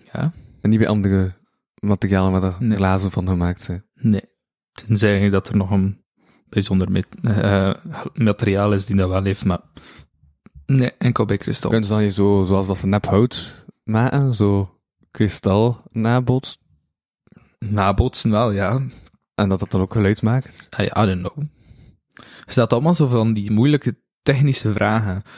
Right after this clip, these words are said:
Speaker 2: Ja.
Speaker 1: waar ik het antwoord niet op weet, ja. <laughs>
Speaker 2: Ja?
Speaker 1: Maar, eh, het zijn, eh, gedachtegangen.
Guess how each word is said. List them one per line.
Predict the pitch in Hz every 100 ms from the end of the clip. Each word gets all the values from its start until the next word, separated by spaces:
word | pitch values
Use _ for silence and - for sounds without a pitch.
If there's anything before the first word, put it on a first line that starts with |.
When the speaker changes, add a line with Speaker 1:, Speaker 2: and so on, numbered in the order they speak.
| -
Speaker 2:
Ja. | 107 113
Speaker 1:
waar | 131 110
ik | -
het | 117
antwoord | - 143 127
niet | 110 95
op | -
weet, | 92 - -
ja. | 95 - - - - -
<laughs> | 170 - - -
Speaker 2:
Ja? | 101 98 135
Speaker 1:
Maar, | 120 113 117
eh, | 117
het | 110 -
zijn, | - 110 110
eh, | 104 107 107
gedachtegangen. | 110 107 - 113 101 92 -